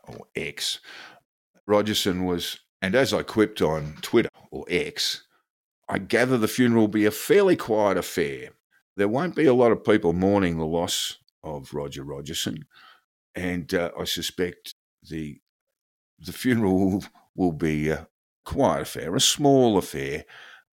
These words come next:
and as I quipped on Twitter, at least his wife can save a few bob on the catering.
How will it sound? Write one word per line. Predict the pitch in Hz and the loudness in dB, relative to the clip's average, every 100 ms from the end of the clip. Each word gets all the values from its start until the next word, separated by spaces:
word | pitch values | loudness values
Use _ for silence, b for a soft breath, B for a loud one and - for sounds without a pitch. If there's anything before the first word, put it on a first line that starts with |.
| _ _ - | _ _ -16
and | 78 76 | -12 -10
as | 78 76 | -10 -10
I | - | -12
quipped | - 71 - | -14 -14 -14
on | 69 | -16
Twitter, | - 71 69 - - B B _ _ _ _ - | -14 -12 -12 -12 -18 B B _ _ _ _ -20
at | - | -12
least | 71 73 - | -8 -8 -10
his | 65 - | -12 -10
wife | 67 69 - | -8 -8 -12
can | 64 | -12
save | - 73 65 | -8 -8 -10
a | |
few | 67 - 76 | -10 -6 -6
bob | 65 76 76 67 _ - | -4 -4 -4 -8 _ -4
on | 95 92 | -2 -2
the | |
catering. | 92 135 143 135 123 101 80 | -2 0 2 4 2 0 -4